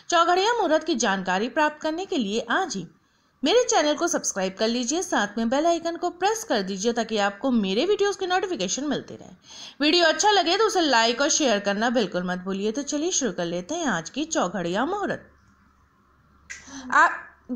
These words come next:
आज दिन की चौघड़ियों के शुभ मुहूर्त इस प्रकार रहेंगे। चर चौघड़ियों का समय रहेगा सुबह नौ बजकर सैंतालीस मिनट से ग्यारह बजकर ग्यारह मिनट तक।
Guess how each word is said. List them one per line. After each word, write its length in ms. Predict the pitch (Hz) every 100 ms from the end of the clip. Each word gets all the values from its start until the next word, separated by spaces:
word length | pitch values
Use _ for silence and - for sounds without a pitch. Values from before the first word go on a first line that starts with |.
| 233 _ _ _ _ _ _ _ _ _ _ _ _ _ _ _ _ _ _ -
आज 240 | 269 277
दिन 240 | 339 339 392
की 120 | 415
चौघड़ियों 440 | 392 339 359 359
के 100 | 359
शुभ 180 | - 392
मुहूर्त 300 | 294 240 240
इस 100 | 247
प्रकार 360 | 220 208 226 240
रहेंगे। 340 | 269 269 349
चर 200 | 349 277
चौघड़ियों 440 | 254 220 220 233
का 120 | 247 277
समय 280 | 277 277
रहेगा 280 | 311 311 311
सुबह 260 | 320 277 302
नौ 240 | 294 359
बजकर 440 | 403 392 - 392 466 - - -
सैंतालीस 640 | - 302 302 320 415 508
मिनट 260 | 302 214 202
से 220 | - 262
ग्यारह 360 | 240 214 185 175
बजकर 320 | 175 - 180
ग्यारह 300 | 175 175 175
मिनट 320 | 185 190 202
तक। 220 | 302 466